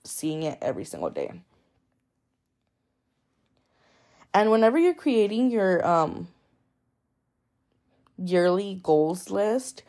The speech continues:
you don't have to have the same, you know, um,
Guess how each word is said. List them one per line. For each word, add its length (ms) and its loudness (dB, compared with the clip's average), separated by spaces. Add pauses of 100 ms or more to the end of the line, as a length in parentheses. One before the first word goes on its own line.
(380)
you 160 -4
don't 220 0
have 240 -2
to 80 -4
have 220 -2
the 80 -2
same, 580 -4 (120)
you 160 -6
know, 580 -2
um, 480 -4